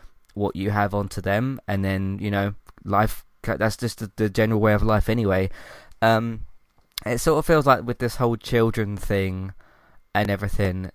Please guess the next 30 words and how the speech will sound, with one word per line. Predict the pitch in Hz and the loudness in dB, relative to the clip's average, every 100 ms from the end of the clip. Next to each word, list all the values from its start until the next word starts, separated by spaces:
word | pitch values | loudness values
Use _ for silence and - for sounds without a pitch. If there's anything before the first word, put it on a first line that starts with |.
| - | -2
that's | 110 104 - - | 0 0 -6 -4
like, | 101 98 - - 101 | -2 -2 -8 -20 -4
Barry | 120 131 147 139 | 2 4 4 0
kind | - 139 127 120 | 0 2 0 0
of | 107 | -2
wants | 117 113 - | -4 -6 -10
to | - | 0
pass | - 107 104 | 2 2 0
the | - | -4
torch | - 107 - - | -2 -2 -4 -4
to | 104 98 | -2 0
Alexa | 95 - - 90 95 - - - - - | -2 -4 -6 -4 -4 -6 -14 -20 -20 -4
and | 101 98 95 95 - | 0 0 0 -6 -10
to, | - 117 107 101 95 | -4 -2 0 -4 -2
like, | 95 98 - - | 0 0 -4 -6
the | 101 | -4
other | 98 98 90 _ _ _ _ _ _ | -2 -4 -6 _ _ _ _ _ _
children | - 113 104 104 98 98 95 90 - 92 | -6 -2 -2 -2 -4 -6 -8 -12 -16 -10
th-, | 104 50 50 | -10 -8 -10
or, | 87 95 | -6 -6
or | - 95 | -4 -4
whatever, | 98 95 92 90 95 - - - _ - | -2 -2 0 -2 -4 -12 -20 -20 _ -2
but | 110 - | -2 0
the | |
show's | 117 - 127 123 - | -2 2 4 4 0
sort | - 123 | 0 0
of, | 113 110 | 0 0
like, | 110 - | 0 0
resisting | 107 101 113 - 113 | -4 -4 -8 -4 -4
him | 107 110 107 101 | -2 -4 -4 -8